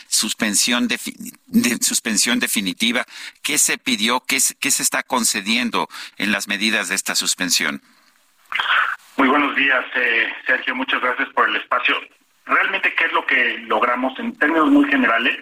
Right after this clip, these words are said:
Speaker 2: el Tribunal Decimocuarto Colegiado en Materia Administrativa nos dice, eh, atacaron, o sea, hubo una ley, esa ley, eh, tiene un reglamento, y el reglamento estaba reglamentando algo que no estaba es-, estaba descrito en la ley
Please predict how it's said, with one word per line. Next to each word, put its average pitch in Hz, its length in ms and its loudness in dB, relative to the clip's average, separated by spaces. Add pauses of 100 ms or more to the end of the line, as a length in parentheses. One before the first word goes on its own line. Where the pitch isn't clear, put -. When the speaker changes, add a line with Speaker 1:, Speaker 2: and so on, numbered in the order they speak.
(500)
Speaker 2:
el - 180 2
Tribunal 131 500 4
Decimocuarto 135 680 0
Colegiado 107 380 2
en 123 60 4
Materia 120 300 2
Administrativa 117 560 0
nos 113 200 -2
dice, 131 400 0 (560)
eh, 117 340 2 (380)
atacaron, 147 760 0
o 117 100 -2
sea, - 240 0 (160)
hubo 151 220 6
una 156 180 6
ley, 151 540 0
esa 135 260 2
ley, 135 480 2
eh, 113 400 2
tiene 131 160 4
un 135 100 6
reglamento, 247 800 2 (320)
y - 80 -2
el - 80 0
reglamento 123 560 2
estaba 135 540 2
reglamentando 123 1040 0
algo 131 200 2
que 127 120 0
no 123 100 2
estaba 127 240 0
es-, - 400 -2
estaba 120 440 2
descrito 117 440 -2
en 113 80 -2
la 101 100 2
ley 104 180 -2